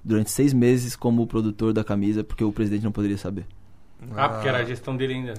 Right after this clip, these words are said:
Speaker 1: Gestão dele ainda.
Speaker 3: Tá, beleza.
Speaker 1: E aí,
Speaker 3: Aí
Speaker 1: e aí
Speaker 3: quando deu seis meses, tu assim, "Agora eu vou, vou ter uma coisa
Speaker 1: Mas no
Speaker 3: pra
Speaker 1: primeiro
Speaker 3: contar
Speaker 1: dia.
Speaker 3: pra vocês."
Speaker 1: No primeiro dia.
Speaker 3: Tu já toma, vou contar a história.
Speaker 1: No primeiro dia.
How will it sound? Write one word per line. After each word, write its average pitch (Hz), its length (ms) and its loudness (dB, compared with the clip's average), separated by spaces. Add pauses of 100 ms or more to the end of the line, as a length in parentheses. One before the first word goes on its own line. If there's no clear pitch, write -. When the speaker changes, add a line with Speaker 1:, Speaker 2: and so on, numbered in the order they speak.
Speaker 1:
Gestão 98 320 -6
dele 101 200 -4
ainda. 92 260 -6
Speaker 3:
Tá, 113 160 -2
beleza. 127 300 4
Speaker 1:
E 117 40 6
aí, 131 260 6
Speaker 3:
Aí 139 140 6
Speaker 1:
e - 20 10
aí - 60 6
Speaker 3:
quando 180 240 8
deu 202 280 12
seis 208 340 8
meses, 196 360 8
tu 208 180 2
assim, 202 200 2
"Agora 160 360 6
eu 196 60 4
vou, 190 180 2
vou 170 120 -4
ter 190 120 4
uma 175 120 6
coisa 196 180 8
Speaker 1:
Mas 202 60 6
no - 20 8
Speaker 3:
pra 180 100 4
Speaker 1:
primeiro - 180 12
Speaker 3:
contar 170 120 8
Speaker 1:
dia. 202 100 10
Speaker 3:
pra - 80 0
vocês." 123 460 -2 (160)
Speaker 1:
No 147 100 0
primeiro 196 320 8
dia. 165 220 4
Speaker 3:
Tu 143 80 4
já 143 180 6
toma, 139 460 6
vou 117 100 -2
contar 135 220 0
a 147 60 6
história. 127 260 2
Speaker 1:
No 147 80 2
primeiro 151 320 2
dia. 143 260 0